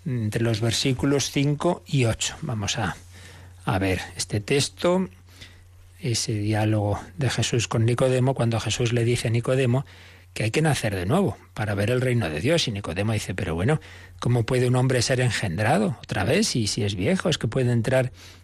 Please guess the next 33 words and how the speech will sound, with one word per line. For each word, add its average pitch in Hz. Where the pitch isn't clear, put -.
en 127
el 113
seno 120
de 120
su 104
madre 135
por 127
segunda 113
vez 127
para 113
nacer?". 240
Y -
entonces 123
Jesús 120
le 117
responde: -
"De 131
verdad 175
te 165
aseguro, 107
si -
uno 202
no 180
es 196
engendrado 165
de 123
agua 120
y 208
de 156
espíritu, 139
no 165
puede 196
entrar 170